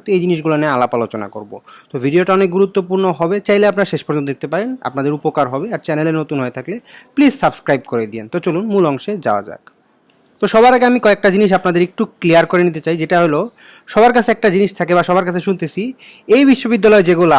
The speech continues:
আছে, যে এখানে আপনারা দেখতে পারতেছেন যে রবীন্দ্র বিশ্ববিদ্যালয়, বঙ্গমাতা শেখ ফজিলাতুন্নেসা, শেখ হাসিনা, রাঙামাটি, কিশোরগঞ্জ, চাঁদপুর, সুনামগঞ্জ, পিরোজপুর, এটাকে আমি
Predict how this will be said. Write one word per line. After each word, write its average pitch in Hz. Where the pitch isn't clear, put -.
আছে, 143
যে 160
এখানে 151
আপনারা 147
দেখতে 139
পারতেছেন 131
যে 139
রবীন্দ্র 190
বিশ্ববিদ্যালয়, 156
বঙ্গমাতা 165
শেখ 160
ফজিলাতুন্নেসা, 151
শেখ 180
হাসিনা, 165
রাঙামাটি, 160
কিশোরগঞ্জ, 151
চাঁদপুর, 160
সুনামগঞ্জ, 170
পিরোজপুর, 190
এটাকে 269
আমি 247